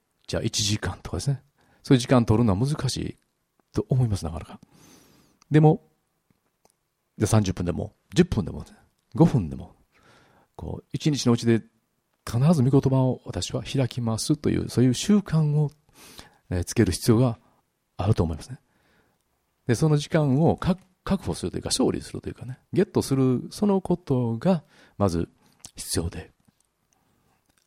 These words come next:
あると思います。で、信仰の状態がいい時にですね、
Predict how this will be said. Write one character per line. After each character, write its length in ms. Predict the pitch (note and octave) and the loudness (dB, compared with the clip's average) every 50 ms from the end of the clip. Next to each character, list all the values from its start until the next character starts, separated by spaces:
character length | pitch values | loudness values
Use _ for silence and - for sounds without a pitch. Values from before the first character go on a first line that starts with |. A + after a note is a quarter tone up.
| _ _ - | _ _ -6
あ 80 | A2+ | -6
る 60 | A2+ - | -6 -4
と 80 | F2+ | -6
思 80 | D#2+ D#2 | -6 -8
い 20 | D2+ | -8
ま 100 | E2 - | -10 -10
す。 160 | - - - _ _ _ _ _ _ _ _ _ _ _ _ _ _ _ _ _ _ _ _ _ _ _ _ _ | -12 -12 -14 _ _ _ _ _ _ _ _ _ _ _ _ _ _ _ _ _ _ _ _ _ _ _ _ _
で、 80 | - A#2+ | 2 2
信 260 | A#2 - B3 A#3 A3 | 2 4 4 2 2
仰 240 | - - - G#3+ G#3 | 2 2 4 4 6
の 120 | G3+ - | 6 6
状 260 | A3 G3 B3 C#4 D4 C#4+ | 8 8 8 8 8 6
態 180 | - C#4 B3+ | 4 2 2
が 120 | A#3+ G#3 G#2+ | 4 2 2
い 100 | F2+ G2 | 2 2
い 40 | |
時 260 | - - - - E2 D#2+ | 2 0 0 0 -2 -8
に 80 | E2 | -8
で 80 | E2 F#2+ | -10 -8
す 100 | - - | -6 -4
ね、 180 | D3 C#3+ B2+ | -4 -4 -6